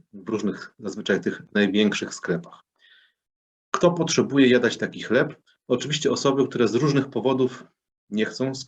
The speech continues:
konsumować glutenu albo nie mogą z powodów, przyczyn medycznych, e, glutenu, e, jeść, e, mają różnego rodzaju nietolerancje na gluten,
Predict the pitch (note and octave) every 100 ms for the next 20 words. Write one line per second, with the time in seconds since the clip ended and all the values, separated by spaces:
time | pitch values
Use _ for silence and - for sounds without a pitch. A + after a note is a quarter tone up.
0 | - C#3 C3 C#3+ D3 C3 D3+ D3 D#3 D3
1 | C3+ C#3+ D3 D3+ C3 G2 E2+ - - -
2 | - _ - - G#2+ G#2 - - - B2+
3 | - C#3 D3 C3+ - E2+ - - - G2+
4 | G2 G2+ G2+ G2+ G2 - - _ - G2
5 | G2 A2 D3 - - - - _ G2+ G2+
6 | G2+ G2+ G2+ A2 G#2+ A2+ A#2 G#2 G#2+ G#2+
7 | G2 A2+ A2 G#2 G#2+ G2 G#2+ G#2+ G#2 G2
8 | F#2+ A#2 B2 C#3+